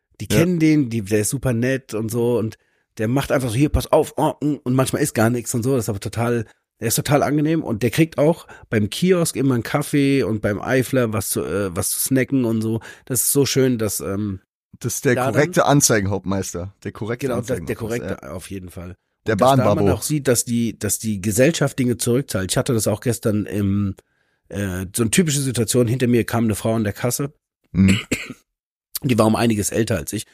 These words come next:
Speaker 1: und hatte halt nur ein paar Brötchen. Und, ähm, beide Sachen haben mir innerlich ge-, einfach gesagt, „Ey, gehen Sie einfach vor, ich hab einen, also ich hab viel volleren Wagen als Sie oder
Speaker 2: Mhm.
Speaker 1: Korb.“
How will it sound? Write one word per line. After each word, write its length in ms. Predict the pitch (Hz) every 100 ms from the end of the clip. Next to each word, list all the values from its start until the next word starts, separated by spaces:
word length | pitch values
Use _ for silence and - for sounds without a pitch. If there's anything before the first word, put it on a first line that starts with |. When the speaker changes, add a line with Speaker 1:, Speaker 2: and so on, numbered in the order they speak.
| _ -
Speaker 1:
und 80 | 127
hatte 180 | 143 127
halt 120 | 110
nur 140 | 117
ein 60 | 101
paar 120 | 113
Brötchen. 460 | 92 127 135 101 107 _ _ _ _
Und, 340 | - 104 98 78
ähm, 360 | 98 95 98 -
beide 420 | - 120 147 127 110
Sachen 400 | 117 - 107 87
haben 160 | 120
mir 180 | 110 107
innerlich 400 | 117 120 110 104
ge-, 80 | 98
einfach 200 | 101 98
gesagt, 300 | 98 107 95
„Ey, 240 | 82 101 _ _ _ _
gehen 160 | - 110
Sie 80 | 107
einfach 160 | 98
vor, 180 | - 117
ich 80 | 110
hab 120 | 107
einen, 220 | 98 90 _ - 110
also 220 | 85 82 82 - - _
ich 80 | -
hab 140 | -
viel 180 | - 117
volleren 440 | - 113 101 101
Wagen 440 | 92 82 110 113 -
als 200 | 107 -
Sie 200 | 110 110
oder 160 | 92
Speaker 2:
Mhm. 100 | 90
Speaker 1:
Korb.“ 300 | 92 107 -